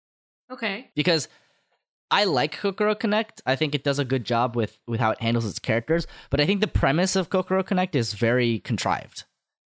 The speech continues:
Speaker 1: Hmm.
Speaker 2: And it's really, really, really hard to suspend your disbelief, even though I love the way that those characters are characterized.
Speaker 1: Okay.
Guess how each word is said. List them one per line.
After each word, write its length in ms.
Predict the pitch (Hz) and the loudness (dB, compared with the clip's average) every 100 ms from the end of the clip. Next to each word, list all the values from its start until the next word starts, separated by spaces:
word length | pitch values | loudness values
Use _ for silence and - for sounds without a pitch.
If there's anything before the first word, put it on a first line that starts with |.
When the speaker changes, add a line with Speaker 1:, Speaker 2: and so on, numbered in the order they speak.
| _ | _
Speaker 1:
Hmm. 60 | 113 | -2
Speaker 2:
And 400 | 110 107 104 95 | 0 2 0 -2
it's 180 | 131 - - _ _ - | -4 -4 -8 _ _ -14
really, 560 | 104 117 170 190 190 147 | -4 0 2 2 2 2
really, 540 | 107 127 143 135 127 | 0 0 2 2 0
really 420 | 104 135 127 117 | 0 0 2 0
hard 320 | 104 113 104 | 2 2 2
to 80 | 104 | 0
suspend 400 | 104 107 104 98 | 0 0 0 0
your 100 | 95 | 0
disbelief, 600 | 98 - 98 87 80 - _ | -2 -4 -4 -6 -6 -10 _
even 220 | 143 165 | 0 2
though 100 | 160 | 2
I 200 | 143 113 | 2 0
love 440 | 107 104 120 135 120 | -2 0 0 2 0
the 80 | 120 | 0
way 140 | 110 | 0
that 100 | 107 | 0
those 200 | 101 95 | -2 -2
characters 360 | - 92 90 90 | -2 -4 -4 -8
are 60 | |
characterized. 640 | - 80 67 67 64 - _ _ _ _ _ _ 285 | -8 -10 -10 -14 -12 -16 _ _ _ _ _ _ -12
Speaker 1:
Okay. 360 | 247 170 226 | -8 -8 -10